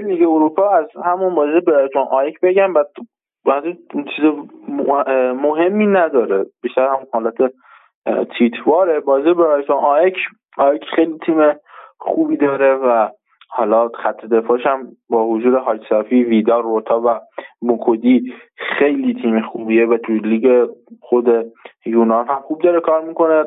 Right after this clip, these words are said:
انقدر خوب بودن که خود دیزربی تو کنفرانس خبری گفتش، گفتش اگه اون پنالتی اعلام نمی‌شد ما خودمون نمی‌دونستیم چطوری باید به این تیم نفوذ بکنیم. خیلی خوب داشتن بازی می‌کردن. یه مقدار بدشانسی آوردن. الان،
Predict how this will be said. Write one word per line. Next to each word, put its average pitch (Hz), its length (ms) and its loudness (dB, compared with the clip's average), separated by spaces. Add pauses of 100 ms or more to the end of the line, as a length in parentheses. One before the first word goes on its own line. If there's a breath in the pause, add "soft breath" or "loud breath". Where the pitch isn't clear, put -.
(220)
انقدر 135 560 0
خوب - 380 -8
بودن 160 520 0 (500 loud breath)
که 135 80 0
خود 151 320 2
دیزربی 135 480 0
تو 156 100 0
کنفرانس 131 500 0
خبری 127 280 2
گفتش، 156 300 -2
گفتش 135 260 0
اگه 123 340 4 (320 loud breath)
اون 127 180 -2
پنالتی 123 560 0
اعلام 123 380 0
نمی‌شد 139 720 0
ما 139 200 0 (100)
خودمون 180 420 0
نمی‌دونستیم 123 400 0
چطوری 120 320 0
باید 113 220 2
به 113 60 0
این 113 120 -2
تیم 113 240 -4
نفوذ 110 280 0 (100)
بکنیم. 104 420 -2 (380 loud breath)
خیلی 185 380 0
خوب 190 200 -6
داشتن 180 300 0
بازی 160 320 -2
می‌کردن. 151 580 0 (440 soft breath)
یه 151 140 2
مقدار 165 300 2
بدشانسی 135 680 -2
آوردن. 160 520 2
الان، 123 340 0